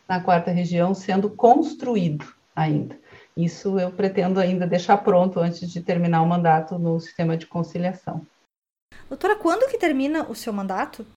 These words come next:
Speaker 1: É em junho, ju-, junto com a atual administração do tribunal. Eu assumi temporariamente para substituir o colega que havia se aposentado.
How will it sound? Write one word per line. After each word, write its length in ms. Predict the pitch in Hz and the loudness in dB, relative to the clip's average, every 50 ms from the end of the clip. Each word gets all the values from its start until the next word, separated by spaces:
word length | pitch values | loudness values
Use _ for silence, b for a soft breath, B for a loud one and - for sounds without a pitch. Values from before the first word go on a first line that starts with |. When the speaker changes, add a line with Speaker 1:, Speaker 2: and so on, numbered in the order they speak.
| _ _ _ _ _ _ _ - | _ _ _ _ _ _ _ 2
Speaker 1:
É 140 | - 214 214 | 4 4 4
em 180 | 233 262 294 | 4 4 2
junho, 400 | 285 262 247 226 214 208 196 190 | 4 6 6 6 8 6 6 6
ju-, 340 | 185 196 196 196 185 180 165 - | 4 0 -2 -2 -2 -4 -4 -2
junto 280 | 170 202 214 208 - | 0 0 0 0 0
com 200 | 220 - 233 220 | -2 -2 2 4
a 80 | 208 202 | 4 4
atual 340 | 202 202 226 214 196 190 190 | 4 4 4 6 6 6 6
administração 840 | 196 196 196 202 196 196 190 190 - 196 190 190 - - 185 185 180 | 4 2 2 2 2 2 0 -2 -2 -2 -2 0 0 0 0 0 0
do 100 | 175 180 | -4 -6
tribunal. 680 | - 196 180 180 180 180 175 170 175 196 302 - - B B B B B - | -6 -6 -4 -2 0 0 2 4 2 2 0 -2 -8 B B B B B -6
Eu 220 | - 165 175 175 175 | 0 4 6 6 6
assumi 580 | 175 180 - 202 180 180 180 180 185 185 190 | 4 4 0 -2 0 0 0 0 0 0 -2
temporariamente 1040 | 185 - - 180 185 185 185 175 170 170 170 160 160 160 156 160 180 214 262 269 - | -4 -2 -2 0 2 4 4 6 6 6 4 4 2 2 2 2 2 0 -2 -4 -6
para 220 | - - 175 160 160 | -8 -4 -4 -4 -2
substituir 560 | - 196 175 - - - 170 - 175 175 165 | -4 -6 -8 -8 -8 -12 -10 -6 -4 -2 -2
o 80 | 165 165 | -2 0
colega 380 | - 180 170 165 160 160 165 | 2 2 2 4 2 2 0
que 100 | 160 - | 0 2
havia 260 | 170 160 156 165 160 | 0 2 2 2 0
se 140 | 160 160 - | 0 0 -2
aposentado. 840 | 165 160 - 165 160 170 165 165 165 160 165 156 160 185 247 - - | -4 0 2 0 2 2 0 0 0 2 4 4 4 4 2 -2 -8